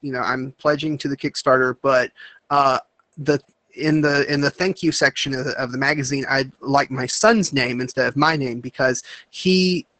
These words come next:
loves giant monster movies and he loves your podcast." And I was like, "Oh, cool! That's, that's great." You know, and, and I was like, you know, "How, how, uh, um, how old is he? What's his name?" A-, and, and his name is Alex,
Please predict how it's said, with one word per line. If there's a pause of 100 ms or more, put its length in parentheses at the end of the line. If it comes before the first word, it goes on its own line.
loves
giant
monster
movies
and
he
loves
your
podcast." (240)
And
I
was
like,
"Oh,
cool! (120)
That's,
that's
great."
You
know,
and,
and
I
was
like,
you
know,
"How, (320)
how,
uh, (240)
um, (300)
how
old
is
he?
What's
his
name?" (840)
A-, (100)
and, (120)
and
his
name
is
Alex,